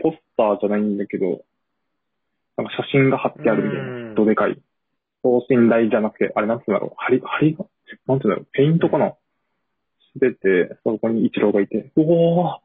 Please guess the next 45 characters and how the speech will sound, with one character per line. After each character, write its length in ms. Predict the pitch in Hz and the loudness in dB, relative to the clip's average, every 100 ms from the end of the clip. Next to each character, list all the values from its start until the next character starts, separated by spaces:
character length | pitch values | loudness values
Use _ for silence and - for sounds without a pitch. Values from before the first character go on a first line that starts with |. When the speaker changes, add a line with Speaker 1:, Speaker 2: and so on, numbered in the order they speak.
| - - - - - | -20 -20 -20 -10 0
Speaker 1:
イ 160 | 85 | 2
チ 160 | - - | 2 0
ロ 280 | 185 190 190 | 2 4 2
ー！」 20 | |
っ 20 | |
て 60 | 110 | 0
こ 100 | 110 | -4
と。 60 | |
し 540 | _ _ _ _ _ - | _ _ _ _ _ -2
か 60 | |
も 40 | 156 | 0
な 60 | |
ん 20 | 156 | 2
か 80 | |
す 80 | 135 | 2
ご 80 | 180 | 2
い 40 | |
な 100 | 156 | 4
っ 80 | 139 | 0
て 40 | 120 | -2
思 120 | 113 | -4
っ 40 | |
た 60 | 113 | -4
の 120 | 104 | -2
が、 320 | 110 110 101 - _ - - _ _ - | 2 2 0 -4 _ -20 -20 _ _ -4
あ 60 | 123 | -4
の、 60 | |
普 140 | - 175 | -2 0
通 260 | 233 226 | 2 4
に 80 | 220 | 4
外 260 | 233 196 123 | 4 2 2
に 280 | 107 104 - _ _ _ _ | 2 -4 -8 _ _ _ _
い 100 | 127 | -6
て、 280 | - 123 107 | 2 2 2
な 80 | 143 | 0
ん 20 | |
か 120 | 143 - | -2 -2
網 280 | 135 175 | 2 4
目 120 | 190 208 | 6 4
か 160 | 104 | 2
ら 340 | 98 98 - - _ _ - | 2 2 0 -6 _ _ -8
バ 120 | 113 | -6
ッ 60 | 127 | -6
ク 100 | - | -2
ホ 240 | 170 190 | 0 0